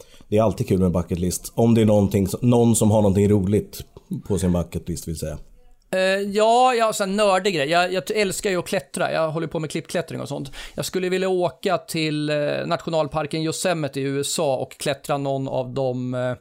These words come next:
Speaker 2: eh, någon av de här stora, stora väggarna. De, de enklare, större väggarna. Vi har ju inte den typen av klättring i Sverige. Så det är väl en dröm att få komma iväg och göra något sånt. Åka till U S A och titta på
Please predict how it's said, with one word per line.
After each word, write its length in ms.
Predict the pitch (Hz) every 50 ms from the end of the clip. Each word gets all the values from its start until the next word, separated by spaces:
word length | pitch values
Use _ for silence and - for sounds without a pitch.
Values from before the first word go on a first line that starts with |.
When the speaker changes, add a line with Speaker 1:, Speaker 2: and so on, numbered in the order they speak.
| _ _ _ - - _ - - - - - - - _ _ _ _ - - 143
Speaker 2:
eh, 540 | 123 123 120 120 120 123 123 120 117 101 -
någon 340 | 143 151 151 147 147 147 143
av 60 | 139
de 100 | 139 127
här 100 | 131 139
stora, 800 | - - - 151 135 123 123 131 135 135 131 127 123 123 123 117 - -
stora 420 | - - - - 156 143 143 143 139
väggarna. 380 | 135 156 147 143 151 160 165
De, 120 | 175 190 202
de 160 | 208 208 208 220
enklare, 480 | 220 240 214 202 190 - - 233 170 143
större 300 | - - 143 135 131 135
väggarna. 380 | 127 131 131 131 143 135 120 131
Vi 80 | 156 156
har 180 | 160 180 185
ju 60 | 180
inte 140 | 160 135 139
den 120 | 143 131 120
typen 200 | 135 - - 123
av 40 |
klättring 360 | 123 - 131 - - 135 127 127
i 20 |
Sverige. 460 | - - 156 147 131 127 - 143 147
Så 120 | - - 170
det 80 | 190
är 20 | 185
väl 100 | 190 170
en 80 | 143
dröm 240 | 127 127 123 113 117
att 120 | 117 -
få 80 | - 131
komma 200 | 131 135 123 123
iväg 160 | 120 120 123
och 20 | 127
göra 100 | 127 123
något 100 | 123 -
sånt. 340 | 156 139 139 143 - - - - - - - - - - -
Åka 260 | - 185 190 - 196
till 140 | 185 196 202
U 100 | 196 190
S 160 | 190 - -
A 180 | 220 220 220 214
och 80 | 208 208
titta 260 | 190 180 - 190 175
på 420 | - - 185 180 175 170 170 160